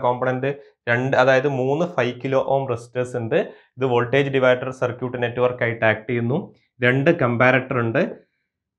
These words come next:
അതേപോലെ ഒരു എസ് ആർ ഫ്ലിപ്പ് ഫ്ലോപ്പ് ഉണ്ട്, ഒരു ട്രാൻസിസ്റ്റർ ഉണ്ട്. ഇതാണ് ഇതിലെ കോമ്പണന്റ് വരുന്നത്. ഇനി നമ്മൾ നോക്കുക, ഈ മൂന്ന് ഫൈവ് കിലോ ഓം റെസിസ്റ്റർ ആണ് വോൾട്ടേജ്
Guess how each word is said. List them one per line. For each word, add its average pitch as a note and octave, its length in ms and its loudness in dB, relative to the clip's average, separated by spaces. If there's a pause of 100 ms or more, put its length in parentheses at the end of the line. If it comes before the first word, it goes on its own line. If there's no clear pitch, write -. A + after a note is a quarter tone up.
അതേപോലെ B2+ 400 4 (220)
ഒരു B2+ 160 2
എസ് A#2 200 -4
ആർ D3 140 4
ഫ്ലിപ്പ് C3 220 2
ഫ്ലോപ്പ് A#2+ 240 2
ഉണ്ട്, A#2 140 -2 (120)
ഒരു C#3+ 100 -2 (100)
ട്രാൻസിസ്റ്റർ G#2+ 540 -4
ഉണ്ട്. F2+ 140 -12 (260)
ഇതാണ് D3+ 320 2 (280)
ഇതിലെ B2 240 0 (300)
കോമ്പണന്റ് B2 480 2
വരുന്നത്. F#2 340 -4 (380)
ഇനി E3 180 2 (200)
നമ്മൾ C#3 160 0 (100)
നോക്കുക, B2 220 0 (260)
ഈ - 20 4 (260)
മൂന്ന് D3 200 0 (340)
ഫൈവ് B2+ 220 0
കിലോ C3+ 200 2
ഓം C#3 140 0
റെസിസ്റ്റർ B2+ 320 -4
ആണ് C3+ 160 -2
വോൾട്ടേജ് B2 360 0